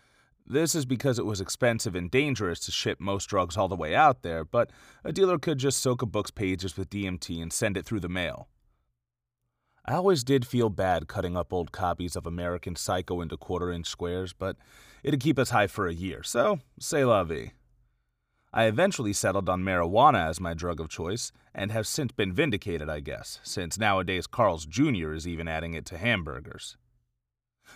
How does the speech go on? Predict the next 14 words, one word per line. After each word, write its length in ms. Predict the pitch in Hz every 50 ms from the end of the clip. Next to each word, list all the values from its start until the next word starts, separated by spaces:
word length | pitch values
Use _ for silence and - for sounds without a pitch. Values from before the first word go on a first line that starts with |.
| -
The 80 | - 143
point 320 | - - 208 214 202 -
is, 280 | 180 160 156 139 123 - _ _ _ - _
because 340 | 110 127 120 - 196 190 170
there 80 | 190 175
was 160 | 151 135 117
nothing 320 | 131 131 131 127 143 127 123
else 160 | 120 120 -
to 100 | - 117
do 180 | 95 98 113 110
where 160 | 98 104 104
I 120 | 101 98
grew 260 | 95 - 104 98 95
up, 180 | 92 92 90 -